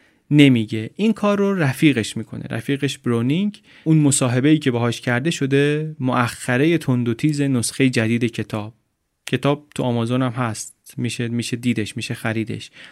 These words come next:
یک توضیحات روانشناسی محتملی رو مرور می‌کنه، نتیجه می‌گیره که هیچ کس نمی‌تونه به طور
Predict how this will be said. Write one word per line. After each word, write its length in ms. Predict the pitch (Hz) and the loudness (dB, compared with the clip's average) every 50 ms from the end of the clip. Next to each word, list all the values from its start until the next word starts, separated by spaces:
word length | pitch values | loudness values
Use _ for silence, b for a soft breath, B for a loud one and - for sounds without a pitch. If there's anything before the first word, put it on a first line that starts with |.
| B B B B B B _ - | B B B B B B _ -2
یک 160 | 160 156 - | -2 -2 0
توضیحات 540 | - 151 143 135 127 131 127 135 143 143 160 | 2 4 4 4 4 2 2 2 2 2 2
روانشناسی 840 | 143 135 127 123 123 123 117 - 127 123 117 117 - - 139 139 135 | 4 4 4 2 2 0 -2 -2 -2 -2 -2 -2 -2 0 0 2 2
محتملی 640 | 131 127 117 - - - 123 120 127 127 135 135 | 2 0 0 -2 -4 -2 -2 0 0 0 0 0
رو 120 | 131 135 | 0 -2
مرور 320 | 127 123 120 120 135 156 175 | -2 -2 0 2 2 4 4
می‌کنه، 380 | 175 165 160 - 147 143 143 | 2 0 -2 -2 -2 -2 0
نتیجه 400 | 139 131 117 113 - 120 120 131 | 0 -2 -4 -4 -4 -4 -2 0
می‌گیره 320 | 131 139 135 135 131 131 131 | 0 0 0 0 -2 -2 -2
که 260 | 135 - 135 135 135 135 B B B B B B _ | -2 -2 -2 -2 -4 -6 B B B B B B _
هیچ 300 | - 190 185 - - - | -2 -2 -2 -2 -2 -2
کس 300 | - 160 156 - - - | 0 0 0 2 2 4
نمی‌تونه 400 | 165 151 127 113 - 120 117 113 | 4 4 4 2 0 -4 -4 -2
به 120 | 113 117 | -4 -4
طور 240 | - - 117 117 | -4 -2 -2 -2